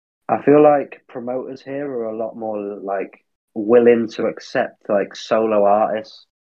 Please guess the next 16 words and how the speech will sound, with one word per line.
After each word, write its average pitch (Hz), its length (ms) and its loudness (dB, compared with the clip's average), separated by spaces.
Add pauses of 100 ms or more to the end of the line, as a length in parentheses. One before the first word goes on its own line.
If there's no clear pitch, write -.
(200)
Like, 95 480 -8 (440)
there's 95 140 -4
Mike 95 340 0
Knights, - 800 -2 (180)
like, 90 560 -4 (520)
there's 104 160 -2
promotions 104 480 4
on 98 120 6
all 95 120 6
the 92 100 2
time. 101 220 4
Like, 98 160 2
it's 113 120 -2
just 139 220 0
non-stop. 107 640 0
Like, 90 420 -2